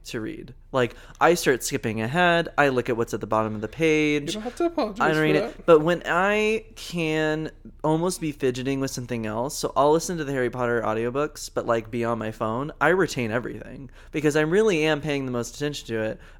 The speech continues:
Speaker 1: But reading is such a commitment, and I don't have an issue with commitment.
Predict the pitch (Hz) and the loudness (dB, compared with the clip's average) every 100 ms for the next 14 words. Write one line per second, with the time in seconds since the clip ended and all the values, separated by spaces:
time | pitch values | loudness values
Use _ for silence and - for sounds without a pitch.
0 | - 135 - 131 180 214 214 160 - 120 | 2 2 2 -2 -2 0 -2 -2 -2 -4
1 | - 131 127 107 104 139 151 160 - - | -4 -6 -6 -6 -4 -6 -8 -8 -14 -20
2 | - - - 151 185 165 113 120 107 127 | -20 -20 -8 -4 0 0 -2 -6 -6 -6
3 | 180 - - - - - - - - | -6 -8 -12 -14 -18 -18 -18 -18 -18